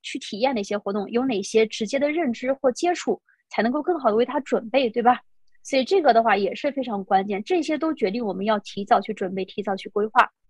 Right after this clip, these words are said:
啊。好，那么到这个地方，大家可以看一下，所有我们刚才说的，看的这些数据，看的这些信息，名校申请的四大关键考量，four case，简单来讲，我们不说哈佛要六个了哈，我们就说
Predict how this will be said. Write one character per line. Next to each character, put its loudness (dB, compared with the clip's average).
啊。 6
好， 6
那 8
么 4
到 6
这 -2
个 0
地 -4
方， 0
大 0
家 2
可 -6
以 -4
看 -6
一 -8
下， -8
所 4
有 4
我 -2
们 -4
刚 2
才 -2
说 -4
的， -2
看 -2
的 2
这 -8
些 -2
数 -8
据， -8
看 -4
的 0
这 -2
些 2
信 -6
息， -4
名 4
校 2
申 -4
请 -6
的 -2
四 -12
大 4
关 4
键 -4
考 -6
量， -6
four 4
case， -2
简 2
单 4
来 6
讲， 0
我 -6
们 0
不 0
说 0
哈 0
佛 -6
要 4
六 0
个 0
了 0
哈， -2
我 -2
们 -4
就 -2
说 0